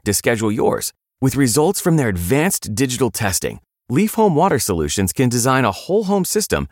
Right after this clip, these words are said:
and expertly install it in as little as one day. With Leaf Home Water Solutions, you can feel confident that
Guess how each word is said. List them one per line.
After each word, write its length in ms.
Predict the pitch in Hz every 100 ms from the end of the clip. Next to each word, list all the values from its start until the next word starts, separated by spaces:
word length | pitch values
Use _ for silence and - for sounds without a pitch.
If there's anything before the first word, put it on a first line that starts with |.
| -
and 120 | 120 -
expertly 460 | 180 - 185 170
install 400 | 160 - 143 165
it 100 | 196
in 120 | - 139
as 120 | 117
little 380 | 131 185 196 -
as 120 | 98
one 340 | 107 160 151
day. 340 | 127 165 - - _ _ -
With 160 | 120
Leaf 320 | 107 156 214
Home 200 | - 190
Water 240 | 147 135 117
Solutions, 580 | - 92 85 85 78 - _ -
you 180 | 107 190
can 180 | 226
feel 260 | 208 156 110
confident 600 | - - 131 104 71 -
that 140 | 95